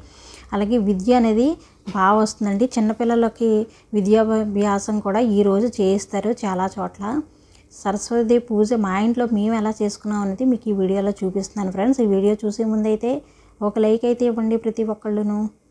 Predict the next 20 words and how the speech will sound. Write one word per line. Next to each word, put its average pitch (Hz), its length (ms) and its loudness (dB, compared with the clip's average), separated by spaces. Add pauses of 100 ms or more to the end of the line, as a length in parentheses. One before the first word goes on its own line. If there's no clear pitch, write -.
(540)
సరస్వతీదేవి 226 800 -2
పూజకి 220 440 0 (380)
సరస్వతీదేవి 220 760 0
ఫోటో 214 240 -2
ఉంటే 226 340 0
ఫోటో 214 340 -2
పెట్టుకోండి, 202 540 0
లేని 208 380 2
వాళ్ళు 208 240 2 (460)
ప్రతిమ 226 280 4
ఉన్నా 220 260 0
సరే 214 220 -4
పెట్టుకోవచ్చండి. 196 760 -4 (100)
నేనైతే 208 420 0
సరస్వతీదేవి 202 640 -4
ఫోటో 196 240 -4 (440)
ఉంది, 196 380 2 (580)
అది 202 240 -4
గణపతితో 202 580 -4
లక్ష్మీదేవి 208 680 2